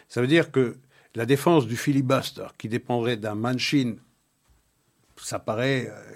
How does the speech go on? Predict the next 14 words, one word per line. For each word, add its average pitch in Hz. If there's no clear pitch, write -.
ça -
paraît, 127
euh, 113
extrêmement 123
fragile. 127
Et 113
donc, 196
on 131
se -
rend 131
compte 180
aujourd'hui 139
que 127
l'avenir 139